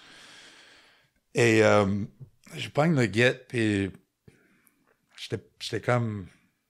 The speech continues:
pas sûr quoi faire là-dessus, c'est Dédé, c'est, c'est un accord, là. <laughs> C'est, c'est, c'est, je peux, je peux aller n'importe où, là, tu sais, avec ça, là. Fait que, puis, tu sais, il chantait pas, je, c'était juste,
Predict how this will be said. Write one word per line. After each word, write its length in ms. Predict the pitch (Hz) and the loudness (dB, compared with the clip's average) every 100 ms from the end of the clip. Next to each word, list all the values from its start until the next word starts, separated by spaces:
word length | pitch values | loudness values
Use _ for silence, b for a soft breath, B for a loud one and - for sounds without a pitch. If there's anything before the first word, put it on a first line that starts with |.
| _ _ _ _ _ _ _ _ _ - | _ _ _ _ _ _ _ _ _ -4
pas 100 | 113 | -4
sûr 320 | - 107 123 | -4 -8 -10
quoi 120 | 147 139 | -10 -12
faire 260 | - 151 | -6 -4
là-dessus, 320 | 143 139 - | -4 -8 -12
c'est 280 | 180 131 123 _ _ B B B B B B _ | -12 -12 -14 _ _ B B B B B B _
Dédé, 460 | 131 123 135 156 208 | -8 -2 -2 -2 -6
c'est, 180 | - 139 139 117 - | -12 -10 -10 -10 -16
c'est 240 | - 160 | -10 -4
un 80 | 156 | -2
accord, 440 | 139 147 131 202 | 0 0 0 0
là. 180 | 247 240 - | -4 -8 -12
<laughs> 100 | _ - | _ -2
C'est, 840 | - - 311 - - - - 285 - - | 0 4 2 2 -6 -10 2 2 2 -6
c'est, 260 | 220 165 | -6 -6
c'est, 240 | - 165 - B B B B | -4 -6 -6 B B B B
je 120 | - | -10
peux, 300 | - 147 143 | 0 4 4
je 80 | 131 | 4
peux 140 | - 143 | 2 4
aller 180 | 135 135 | 6 4
n'importe 420 | 135 123 139 113 | 4 4 4 4
où, 280 | 110 160 120 | 4 4 4
là, 160 | 95 82 | 2 -4
tu 80 | |
sais, 100 | - 101 | -4 -2
avec 240 | 95 92 | -4 -8
ça, 240 | - - 92 | -4 -2 -2
là. 140 | 90 | -6
Fait 180 | - 104 | -8 -10
que, 80 | - _ _ | -10 _ _
puis, 320 | 104 101 87 - _ _ 117 | -10 -8 -10 -14 _ _ -20
tu 80 | 113 | -18
sais, 160 | - 104 | -8 -8
il 60 | 92 | -4
chantait 320 | 110 95 101 | -4 -4 -4
pas, 200 | 131 135 | -2 -2
je, 260 | - - 113 - 131 _ _ B B B B | -4 -12 -14 -16 -20 _ _ B B B B
c'était 240 | - - 104 | -16 -4 0
juste, 260 | 113 113 | 2 0